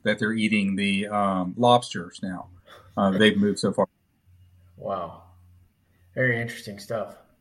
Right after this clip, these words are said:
Speaker 1: Yep, yep. It, it's complex. I mean, then the, the blue cats, uh, talk about industries.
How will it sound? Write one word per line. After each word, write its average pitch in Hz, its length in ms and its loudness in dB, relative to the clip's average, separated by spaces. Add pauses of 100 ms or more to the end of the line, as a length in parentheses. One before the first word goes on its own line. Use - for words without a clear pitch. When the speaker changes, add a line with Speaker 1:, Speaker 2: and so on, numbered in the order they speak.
(1200)
Speaker 1:
Yep, 120 180 4 (320)
yep. - 180 -4 (200)
It, 139 180 8
it's 151 140 4
complex. 131 520 6 (200)
I 127 100 2
mean, 131 200 0
then 131 180 0
the, 120 220 -2
the 117 140 -6
blue 143 200 -4
cats, 139 500 0
uh, 117 140 -2
talk 123 200 0
about 113 180 -2
industries. 120 600 -2